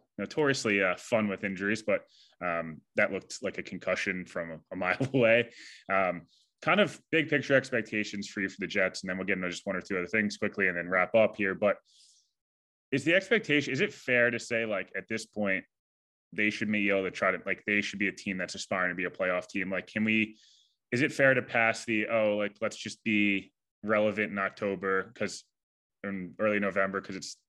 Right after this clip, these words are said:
the twenty-sixth of October and they're the second best record in the conference"? Like, is it fair, even though it's more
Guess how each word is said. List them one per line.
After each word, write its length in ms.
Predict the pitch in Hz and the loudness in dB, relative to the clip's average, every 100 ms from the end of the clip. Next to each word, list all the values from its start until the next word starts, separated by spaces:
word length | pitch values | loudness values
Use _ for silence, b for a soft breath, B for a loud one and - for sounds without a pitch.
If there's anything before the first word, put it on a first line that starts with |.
| _ | _
the 60 | 101 | -8
twenty-sixth 460 | 131 120 - 104 | -2 -2 -2 -4
of 60 | 110 | -2
October 360 | 95 - 95 92 | 0 0 -2 -2
and 80 | |
they're 80 | 90 | -4
the 60 | 87 | -4
second 280 | - 95 95 | -4 -2 -2
best 200 | 87 98 | -4 -4
record 180 | 90 | -6
in 60 | 87 | -8
the 60 | 85 | -8
conference"? 440 | 90 85 85 - | -6 -6 -8 -6
Like, 220 | 87 - B B B - | -6 -6 B B B -4
is 80 | 127 | -2
it 120 | 120 | -2
fair, 400 | - 113 117 123 | 2 4 6 4
even 260 | 117 107 | 0 0
though 280 | 107 104 104 | 2 2 2
it's 180 | - - | -4 -6
more 160 | 107 | -4